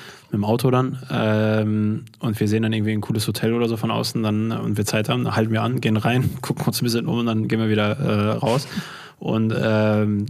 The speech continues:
ja, gucken uns ein bisschen die Hotelanlage an. Das haben wir jetzt auf Kreta auch ein, zwei Mal gemacht. Und, äh,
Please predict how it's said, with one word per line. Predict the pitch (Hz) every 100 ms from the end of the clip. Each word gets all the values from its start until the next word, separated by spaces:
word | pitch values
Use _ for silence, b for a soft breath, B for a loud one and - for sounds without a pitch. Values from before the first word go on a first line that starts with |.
| -
ja, | 110 107
gucken | 98 110
uns | 107
ein | 110
bisschen | 110
die | 107
Hotelanlage | 107 110 113 101 101 104
an. | 107
Das | 101
haben | 110
wir | 104
jetzt | 104
auf | 110
Kreta | - 107
auch | 113 117
ein, | 120
zwei | 117
Mal | 120 120
gemacht. | 120 127 123
Und, | - 123 110
äh, | 113 117 113 107